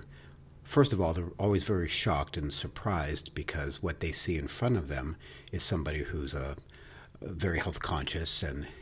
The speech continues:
and, uh, very healthy, and I take care of myself. But when I show them my before picture and they see the transformation that I had to go through, they seem to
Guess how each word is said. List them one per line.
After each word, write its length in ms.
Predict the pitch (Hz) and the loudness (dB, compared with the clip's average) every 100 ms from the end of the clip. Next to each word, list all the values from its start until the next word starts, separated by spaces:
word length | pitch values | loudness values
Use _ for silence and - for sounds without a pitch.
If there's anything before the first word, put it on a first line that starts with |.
| - - | -18 -12
and, 420 | 73 69 65 69 - | -8 -6 -6 -8 -8
uh, 140 | 71 | -8
very 220 | 69 78 71 | -6 -6 -4
healthy, 460 | 80 76 80 82 | -4 -4 -4 -4
and 140 | 85 73 - - - - | -2 -4 -10 -18 -16 -12
I 40 | |
take 240 | 80 - 80 | -6 -4 -2
care 220 | 95 76 | -2 -2
of 80 | 73 | -2
myself. 640 | 73 73 - - - - - - - - - - - - | -2 0 0 -2 -6 -10 -16 -18 -18 -20 -20 -20 -20 2
But 400 | 110 98 - - - - - - - - | 6 6 4 -2 -2 -6 -16 -20 -12 0
when 160 | 101 | 2
I 60 | 92 | 4
show 260 | - 143 | 4 6
them 160 | 143 113 | 6 6
my 120 | 107 | 4
before 460 | 95 90 - 139 156 | 4 0 0 2 2
picture 580 | 156 82 - - 71 71 | 2 -4 -4 -4 -4 -2
and 200 | 78 73 | -2 -2
they 140 | 76 | 0
see 340 | - - 101 90 | 6 6 6 2
the 140 | 82 | 0
transformation 1000 | - - 80 78 - 80 78 - 71 69 - - - - - - | -2 0 0 0 0 -2 0 -2 -2 -4 -8 -16 -18 -18 -20 -10
that 240 | - 82 80 | -2 -2 0
I 140 | 98 113 | 0 0
had 240 | 104 92 | 0 0
to 80 | 92 | -2
go 240 | 80 113 | 2 2
through, 500 | 135 - 73 67 78 - - - - - - - 80 | 2 0 -4 -4 -4 -8 -12 -20 -20 -20 -20 -14 -2
they 640 | 95 90 87 85 85 - - - - - - - | 2 2 2 0 -2 -6 -14 -20 -20 -20 -20 -4
seem 400 | - - 117 101 | 6 8 10 8
to 540 | - - 87 78 76 | 4 0 0 0 -2